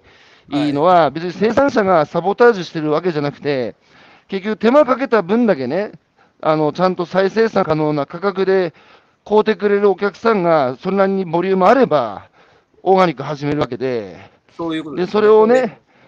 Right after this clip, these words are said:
Speaker 1: で、うん。
Speaker 2: 日本、うん、どうぞどうぞ。
Speaker 1: で、そのための技術の向上もね、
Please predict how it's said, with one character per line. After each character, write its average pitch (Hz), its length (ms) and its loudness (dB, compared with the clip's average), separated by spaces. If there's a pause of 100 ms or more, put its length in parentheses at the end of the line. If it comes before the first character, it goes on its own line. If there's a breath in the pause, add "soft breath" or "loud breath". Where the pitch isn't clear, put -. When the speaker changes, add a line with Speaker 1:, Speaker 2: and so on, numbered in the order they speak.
(160 soft breath)
Speaker 1:
で、 147 80 -12
う - 0 -
ん。 - 20 -8
Speaker 2:
日 208 80 0
本、 208 220 0 (160)
う 175 60 -2
ん、 110 260 -6 (200)
ど 175 100 -2
う - 20 -2
ぞ 143 80 -6
ど 127 60 -6
う 110 40 -10
ぞ。 101 120 -14 (100)
Speaker 1:
で、 208 220 -12
そ 196 140 -6
の 233 80 -10
た 254 140 -4
め 233 100 -10
の 202 420 -6 (440)
技 196 260 -8
術 190 380 -6
の 180 160 -8
向 185 260 -4
上 196 140 -4
も 190 140 -8
ね、 170 300 -8